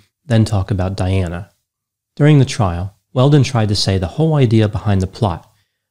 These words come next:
was that if Greg came out to that rural location, it must mean that Greg was guilty of something, which could be used against him in the divorce,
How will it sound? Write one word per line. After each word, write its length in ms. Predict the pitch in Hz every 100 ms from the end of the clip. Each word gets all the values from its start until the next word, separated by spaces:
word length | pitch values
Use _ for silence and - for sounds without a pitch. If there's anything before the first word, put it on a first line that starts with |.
| _ -
was 260 | 110 101
that 160 | 117 107
if 200 | 104 -
Greg 340 | - 123 151
came 240 | - 135 117
out 200 | 107 -
to 100 | 90
that 180 | 98 101
rural 300 | 104 117 107
location, 640 | 101 98 107 95 - 98 - _ _ _ _
it 140 | 120 110
must 420 | 110 135 - -
mean 340 | 107 101 98 - _ _ -
that 120 | 107
Greg 320 | 120 104 104
was 160 | 98 -
guilty 300 | 113 107 95
of 100 | -
something, 440 | 95 90 85 - _ _ _ _ _ -
which 240 | 131 -
could 120 | 139
be 80 | 113
used 280 | 110 110 -
against 420 | 98 120 127 -
him 220 | 104 92 - _ _ _
in 80 | 113
the 60 | 95
divorce, 600 | 92 95 92 - -